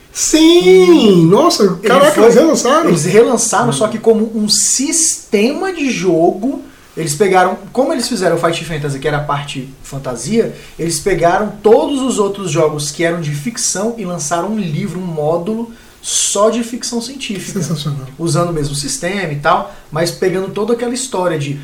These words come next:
Speaker 2: planeta rebelde, os planetas estranhos que tem, aquelas coisas todas, e as viagens espaciais, que foi um, um grande lance dos anos oitenta e foi relançado agora, atualizadíssimo, com um novo,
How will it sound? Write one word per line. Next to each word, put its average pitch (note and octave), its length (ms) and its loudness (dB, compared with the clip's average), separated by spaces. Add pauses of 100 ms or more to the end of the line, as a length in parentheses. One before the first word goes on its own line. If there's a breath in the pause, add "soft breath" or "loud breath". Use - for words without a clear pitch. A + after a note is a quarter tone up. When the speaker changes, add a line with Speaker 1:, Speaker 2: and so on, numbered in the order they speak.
(140 loud breath)
Speaker 2:
planeta E3 340 -2
rebelde, D3 960 -2
os - 60 -10
planetas D3+ 400 -6
estranhos D3 500 -4
que - 80 -12
tem, C#3+ 240 -8
aquelas C#3+ 320 -8
coisas C3+ 240 -8
todas, E3+ 320 -4 (240 loud breath)
e E3 140 -2
as F#3 160 -4
viagens F#3+ 420 -2
espaciais, A3 680 -4
que C3+ 160 -10
foi B3 340 -6
um, G3+ 520 -6
um D3 40 -6
grande F3+ 300 -2
lance E3+ 420 -6 (260 soft breath)
dos E3 200 -4
anos F3 220 -4
oitenta F3+ 680 -6 (520 loud breath)
e A3+ 120 2
foi G3 180 2
relançado G#3+ 500 -2
agora, E3+ 540 0 (300)
atualizadíssimo, F3 1000 -2
com D#3 120 -12
um D3+ 100 -6 (300)
novo, G3 480 -2